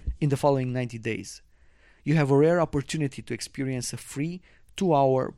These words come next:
powerful coaching session with me. All you have to do is to send me an email at hello at mensjourneytoday dot com and we will schedule a call. Okay, guys,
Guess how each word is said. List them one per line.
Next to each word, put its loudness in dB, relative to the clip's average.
powerful 0
coaching -4
session -6
with -8
me. -10
All 4
you 4
have 0
to -8
do 2
is -4
to -8
send -4
me -4
an -4
email -4
at -6
hello 0
at -10
mensjourneytoday -4
dot -4
com -6
and 0
we -2
will -2
schedule -4
a -2
call. -8
Okay, 0
guys, -6